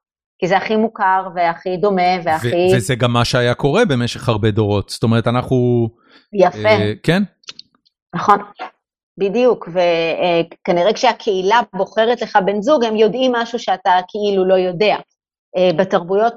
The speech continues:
Speaker 1: שונות, גם בקפקז, גם באתיופיה, אה, כאילו גם, אה, בעדה האתיופית, סופרים שבעה דורות אחורה, כדי לוודא גם שאין,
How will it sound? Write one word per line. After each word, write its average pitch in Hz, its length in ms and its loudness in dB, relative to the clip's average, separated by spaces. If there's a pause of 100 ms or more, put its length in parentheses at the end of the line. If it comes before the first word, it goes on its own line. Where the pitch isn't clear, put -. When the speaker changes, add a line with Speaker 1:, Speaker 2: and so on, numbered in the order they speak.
Speaker 1:
שונות, 220 440 0
גם 202 160 0
בקפקז, 196 720 -2
גם 185 180 -2
באתיופיה, 202 680 0 (300)
אה, 175 200 4
כאילו 175 220 -2
גם, 190 280 2
אה, 190 100 0
בעדה 180 300 0
האתיופית, 202 500 -2 (320)
סופרים 233 520 0
שבעה 220 380 -2
דורות 208 340 -2
אחורה, 214 480 0 (120)
כדי 165 220 0
לוודא 170 400 2
גם 170 180 -2
שאין, 165 420 0